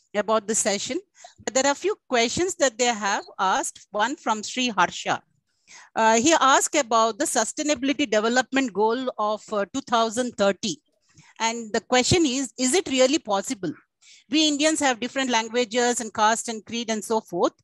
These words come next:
And there are a lot of obstacles in the sustainable development, uh, which can be possible by two thousand thirty.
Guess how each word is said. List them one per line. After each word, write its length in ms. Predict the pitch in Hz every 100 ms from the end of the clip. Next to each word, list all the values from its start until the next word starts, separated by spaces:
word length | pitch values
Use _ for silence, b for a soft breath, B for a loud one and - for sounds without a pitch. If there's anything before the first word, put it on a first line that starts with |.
| B B B 233
And 140 | 240
there 120 | 247
are 60 | 254
a 80 | 240
lot 80 | 302
of 140 | 311 -
obstacles 840 | 196 - - 349 - 302 339 -
in 120 | 262
the 80 | 285
sustainable 640 | - 214 - 277 269 254 240
development, 760 | 196 220 247 - 240 269 294 - - _
uh, 440 | 208 208 202 196 208 B B _
which 420 | 254 - - - - _ -
can 240 | 240 269
be 100 | 302
possible 460 | - 240 269 220 262
by 160 | 214
two 140 | 208 247
thousand 480 | 247 226 220 269 -
thirty. 380 | 220 196 - 151